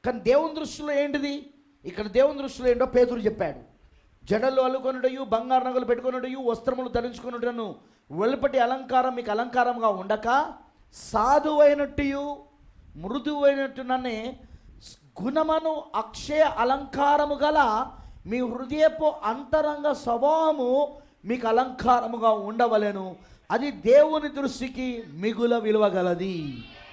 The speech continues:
ఏం నేర్పాలా మన పిల్లలకు, ఆడపిల్లలకు? వాళ్ళకు నేర్పించాల్సింది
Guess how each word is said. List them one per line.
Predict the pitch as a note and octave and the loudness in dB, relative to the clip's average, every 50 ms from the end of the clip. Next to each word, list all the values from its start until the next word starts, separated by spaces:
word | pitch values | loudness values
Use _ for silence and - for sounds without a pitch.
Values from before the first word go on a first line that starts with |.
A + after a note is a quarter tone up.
| - - - - - - - - - - - - - - - - - - - - - - - - - - - _ _ _ _ - - | -20 -20 -20 -20 -20 -20 -20 -20 -20 -20 -20 -20 -20 -20 -20 -20 -20 -20 -20 -20 -20 -20 -20 -20 -20 -20 -20 _ _ _ _ -8 -2
ఏం | F3 B3 D4+ D#4+ E4+ | 0 0 0 2 0
నేర్పాలా | D#4+ D#4 C#4 G#3+ C4+ C4 B3+ B3 | 0 0 0 0 -2 0 0 0
మన | A3 A3+ G#3+ - | -2 -4 -6 -6
పిల్లలకు, | - - G#3+ G#3+ A3+ A3 G#3+ G#3 G#3+ F#3+ | -6 -4 -2 0 0 0 -2 -2 -4 -4
ఆడపిల్లలకు? | F3+ F3+ G3+ - F3 G#3 G3 F#3+ F#3 E3 - - D3 C#3 B2+ C3 _ _ _ - - _ _ _ _ _ _ _ _ _ _ _ _ _ - | -2 -2 -2 -2 -2 -2 -2 -2 -4 -4 -8 -10 -16 -20 -20 -20 _ _ _ -20 -20 _ _ _ _ _ _ _ _ _ _ _ _ _ -10
వాళ్ళకు | D#3 D#3 D3+ D3+ D3 | -10 -8 -8 -10 -12
నేర్పించాల్సింది | D3+ D3+ F3 G#3 G#3 G3+ G#3 G3+ F#3+ - F#3 F3 E3+ E3+ - E3 E3 E3 E3+ G3 G#3+ - - | -10 -8 -6 -6 -6 -8 -10 -12 -8 -8 -8 -8 -8 -10 -12 -14 -14 -12 -14 -14 -14 -16 -20